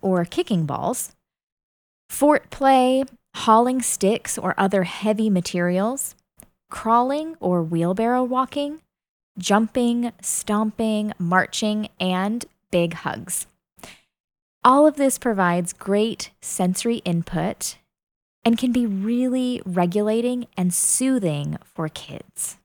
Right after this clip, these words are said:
Some other ones I would add to this list would be digging holes, uh, riding a bike, climbing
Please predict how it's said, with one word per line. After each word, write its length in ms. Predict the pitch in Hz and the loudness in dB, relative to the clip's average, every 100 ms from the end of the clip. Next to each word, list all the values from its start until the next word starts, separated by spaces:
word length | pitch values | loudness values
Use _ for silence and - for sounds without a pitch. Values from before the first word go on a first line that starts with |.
| _ _ _ _ _ _ _ _ | _ _ _ _ _ _ _ _
Some 180 | - 240 | 0 2
other 180 | 254 339 | 4 4
ones 180 | 339 320 | 4 4
I 120 | 285 | 4
would 140 | 269 254 | 4 2
add 220 | 202 208 | 2 2
to 100 | 226 | 0
this 220 | 247 - | 0 0
list 240 | 220 254 214 | 0 0 -2
would 80 | 170 | -2
be 100 | 160 | -2
digging 380 | - 160 160 | 0 -2 -2
holes, 800 | 160 - 151 151 226 349 - - - _ _ _ - | -6 -2 0 0 -2 -4 -6 -8 -12 _ _ _ -4
uh, 180 | 151 156 | -2 0
riding 400 | 170 180 202 180 | 2 2 2 2
a 60 | |
bike, 720 | 147 151 160 190 220 - - _ _ _ _ | 0 -2 -2 -2 -4 -10 -20 _ _ _ _
climbing 760 | - - 190 202 208 214 214 | -20 -6 0 0 0 0 -2